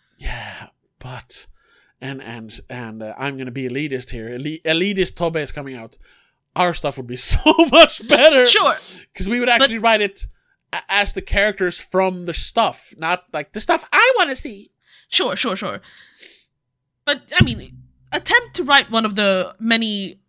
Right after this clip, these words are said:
Speaker 2: uh, improvements we've suggested. It's difficult, first of all,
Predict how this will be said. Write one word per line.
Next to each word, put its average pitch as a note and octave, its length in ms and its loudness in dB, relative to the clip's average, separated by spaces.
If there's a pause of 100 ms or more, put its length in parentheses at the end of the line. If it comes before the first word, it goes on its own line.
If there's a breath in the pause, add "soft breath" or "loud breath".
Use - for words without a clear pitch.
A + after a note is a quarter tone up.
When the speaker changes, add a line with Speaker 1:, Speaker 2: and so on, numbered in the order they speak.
Speaker 2:
uh, F#3+ 340 0
improvements A3 880 -2
we've G3+ 260 -4
suggested. G3+ 680 -2 (1300 soft breath)
It's C4+ 180 -2
difficult, - 480 -6
first - 240 -10
of - 80 -20
all, G2+ 220 -14